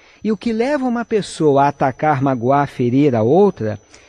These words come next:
é exatamente a situação em que ela se encontra, não é a sua personalidade deteriorada. Pensa nisso.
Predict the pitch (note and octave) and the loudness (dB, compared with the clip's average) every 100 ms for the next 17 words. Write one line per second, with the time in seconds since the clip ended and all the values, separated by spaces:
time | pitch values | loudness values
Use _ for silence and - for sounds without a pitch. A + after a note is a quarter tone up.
0 | _ - F#3 F#3 A#3+ A3+ A#3 A#3 A3 - | _ -4 -2 0 0 2 0 0 -4 -2
1 | A3+ - G#3+ F3 - A#3 A#3 A#3 A3+ - | -2 2 0 0 0 0 0 -2 -4 -4
2 | B3 B3+ - G#3+ A#3 G#3+ F#3 F#3 F#3+ B3 | -6 -6 -2 0 0 -2 -4 -2 0 0
3 | B3 - A3 A3 F#3+ G3 F#3 F#3 E3 A2+ | 0 0 0 0 -4 -6 -6 -4 -4 -4
4 | C#3+ E3+ C3+ A2+ B2 A2+ D3 - F3+ E3 | -4 -4 -6 -8 -8 -2 -2 0 -2 0
5 | D#3 B2 C#3+ D#3 A2+ A2+ B3 C4 - G#3 | 0 -2 -4 -4 -8 -10 -6 -6 -6 -6
6 | D3 G#2+ - - | -6 -6 -10 -20